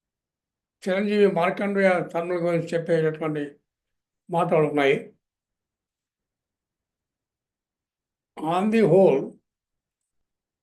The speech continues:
అతని గురించి చెప్పాలంటే అతని కళలో ఒక మెరుపు ఉంది, మధురమైన కంఠం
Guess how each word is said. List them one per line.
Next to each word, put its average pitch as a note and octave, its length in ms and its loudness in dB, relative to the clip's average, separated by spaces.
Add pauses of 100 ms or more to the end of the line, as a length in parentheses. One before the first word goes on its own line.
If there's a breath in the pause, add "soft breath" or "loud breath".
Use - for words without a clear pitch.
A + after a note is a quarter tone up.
(160)
అతని E3+ 380 0
గురించి G3+ 320 -2 (880)
చెప్పాలంటే F3 580 0 (1700)
అతని F#3+ 360 -2 (380)
కళలో F#3 420 0
ఒక D#3 220 -2
మెరుపు D#3+ 300 -2
ఉంది, D3+ 200 -6 (1400)
మధురమైన F#3 580 4
కంఠం E3+ 360 -2